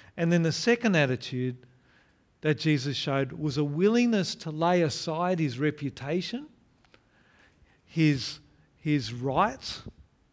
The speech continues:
his authority, even his dignity for the sake of others. And so he willingly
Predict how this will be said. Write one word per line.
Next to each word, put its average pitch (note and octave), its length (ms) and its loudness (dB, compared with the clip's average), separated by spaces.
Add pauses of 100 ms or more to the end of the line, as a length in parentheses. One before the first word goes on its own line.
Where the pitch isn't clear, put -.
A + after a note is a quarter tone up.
(280)
his D3 240 -2
authority, G3 880 0 (1120)
even A#3 280 4
his A3 200 2
dignity D#3+ 720 -2 (720)
for - 120 -8
the C3 120 -2
sake C#3+ 340 -4
of C3 120 -8
others. B2 480 -6 (1900)
And D#3 180 0
so D#3 340 4
he D#3+ 200 4
willingly D#3 800 2